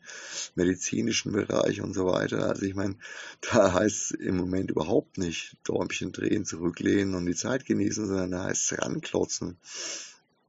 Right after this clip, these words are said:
Und so hat jeder von, von euch, jeder von uns, allen, einfach einen gewissen unterschiedlichen Schaden durch die ganze Sache. Also jeder nimmt die Krise, die, die Situation, die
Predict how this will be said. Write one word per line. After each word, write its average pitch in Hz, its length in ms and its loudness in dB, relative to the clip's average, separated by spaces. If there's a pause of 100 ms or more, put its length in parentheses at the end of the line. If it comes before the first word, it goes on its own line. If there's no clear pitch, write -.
(300)
Und 87 100 0
so 82 80 4
hat 90 120 4
jeder 92 300 8
von, 92 380 -2 (100)
von - 220 0
euch, 104 500 6
jeder 87 180 4
von - 160 -4
uns, 95 520 -4
allen, 85 480 0 (720)
einfach 82 320 -4
einen 85 360 -6
gewissen 90 920 -4 (600)
unterschiedlichen 101 1300 2 (220)
Schaden 107 520 4
durch 85 160 4
die 98 80 0
ganze 82 220 0
Sache. 82 340 -2
Also 80 160 -4 (960)
jeder 85 580 0
nimmt 92 400 -4
die - 120 -4
Krise, 107 640 0
die, 92 280 -4
die - 140 -8
Situation, - 720 -4
die 90 220 -4